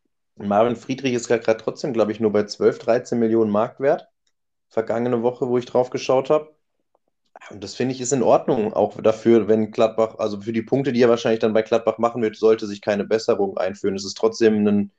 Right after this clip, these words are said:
fairer Preis. Ich war auch bei den Gedanken, ich so, boah, wenn Friedrich jetzt wieder wie letzte Saison da bei knapp unter den zwanzig Millionen am Rumdümpeln ist und er ge-, geht jetzt zu Gladbach, dann hast du ja einen immensen Verlust. Aber ich find, für den Preis, den er eben grad sowieso auch bei Union schon wert war,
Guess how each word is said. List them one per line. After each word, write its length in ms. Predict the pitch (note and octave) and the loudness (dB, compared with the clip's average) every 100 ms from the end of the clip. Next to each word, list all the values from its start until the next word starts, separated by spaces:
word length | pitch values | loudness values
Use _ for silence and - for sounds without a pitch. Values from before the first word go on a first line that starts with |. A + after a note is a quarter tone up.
| _ _ | _ _
fairer 320 | - A#2 A2 G#2+ | 0 4 4 2
Preis. 520 | - G#2+ A2 G2+ - _ _ _ | 2 2 2 0 -10 _ _ _
Ich 160 | A2 - | -16 -2
war 100 | A2+ | 0
auch 140 | B2+ | 2
bei 100 | D3 | 0
den 100 | C3+ | 0
Gedanken, 260 | A#2+ A2 A2 | 0 -2 -2
ich 100 | G2+ | -6
so, 140 | G#2 | -10
boah, 320 | - - D2+ - _ _ _ - | -8 -8 -8 -10 _ _ _ -8
wenn 140 | G2+ | -8
Friedrich 380 | - C3 B2+ A2+ | -6 -6 -4 -2
jetzt 160 | G#2+ A#2 | 0 2
wieder 180 | A2+ | 4
wie 60 | G#2+ | 4
letzte 300 | A2+ B2+ D3 | 2 2 -4
Saison 360 | C#3 B2 A2 G2+ | -6 0 2 4
da 80 | G2 | 2
bei 140 | - | 2
knapp 280 | G2 A#2 A#2 | 0 -2 -2
unter 200 | A2+ A#2 | 0 0
den 180 | G#2 G#2 | 0 -2
zwanzig 420 | - G#2 G#2 G#2 | -2 -4 -4 -6
Millionen 400 | G#2+ G2 A#2+ E3+ | -4 0 2 4
am 100 | D#3 | 2
Rumdümpeln 560 | A2 G#2+ G2+ G2+ G2+ G2 | 2 0 0 -2 -4 -2
ist 160 | A2+ G2 | -2 -2
und 80 | |
er 60 | G2+ | -2
ge-, 120 | G2 - - - | -4 -4 -6 -2
geht 180 | A2 G#2+ | -2 2
jetzt 180 | A2 - | 0 -2
zu 100 | F2 | -6
Gladbach, 540 | G#2+ B2 - A2+ C3+ _ _ _ _ _ _ _ - | 0 0 2 0 0 _ _ _ _ _ _ _ -4
dann 140 | G2+ | -2
hast 280 | A2 G#2 - | -2 -2 0
du 40 | |
ja 60 | G2+ | 0
einen 80 | - | 0
immensen 460 | G2 A2 C#3 B2+ A2+ | 0 2 2 0 0
Verlust. 560 | A2+ A2 C#3 - - _ _ _ | 0 2 0 -2 -16 _ _ _
Aber 200 | - F#2+ | -4 -2
ich 120 | F#2+ | -4
find, 200 | - A#2 | -2 -2
für 120 | A#2 G#2 | 0 0
den 220 | G2+ G2 | 0 -2
Preis, 460 | - G2 C3+ D#3+ | 0 4 4 2
den 140 | - A#2+ | 0 0
er 80 | G#2+ | 0
eben 160 | A2 | -2
grad 280 | G#2 G#2 G#2 | 0 0 0
sowieso 320 | G2+ G2 G#2+ | -4 -2 0
auch 60 | G#2 | 2
bei 140 | F#2 | 0
Union 320 | F#2 F#2+ B2 D3 | 0 0 0 0
schon 240 | D#3 C3+ | -2 2
wert 260 | B2+ C3 B2+ | 2 2 2
war, 280 | B2+ B2+ | 2 2